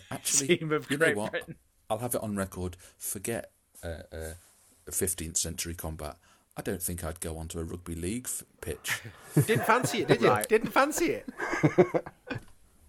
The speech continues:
Speaker 1: It's, uh, no, it would, uh, it would be, no, they are huge and they are powerful. So I suppose that is, for me, that is the closest you might get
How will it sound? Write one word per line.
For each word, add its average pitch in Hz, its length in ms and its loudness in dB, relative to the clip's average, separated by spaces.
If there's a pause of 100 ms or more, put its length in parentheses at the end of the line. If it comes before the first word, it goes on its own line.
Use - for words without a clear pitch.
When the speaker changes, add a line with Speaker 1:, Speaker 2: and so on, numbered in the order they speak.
(240)
Speaker 1:
It's, - 340 2
uh, 71 60 -6 (100)
no, 82 260 -4
it 90 140 -6
would, 90 140 -8 (100)
uh, 82 280 -2
it 90 120 -8
would 87 140 -16
be, 85 260 -8 (840)
no, 85 180 -6 (200)
they 90 140 -4
are 85 160 -6
huge 87 520 -6
and 82 140 -10
they 85 120 -6
are 82 100 -8
powerful. 78 600 -8 (720)
So 90 380 -2
I 95 100 -6
suppose 135 440 -2
that 139 220 -8
is, 135 260 -2 (320)
for - 220 -6
me, 120 220 -4
that 95 200 -8
is 90 120 -4
the 95 100 -6
closest 92 500 -6
you 90 120 -4
might 85 300 -8
get - 260 -10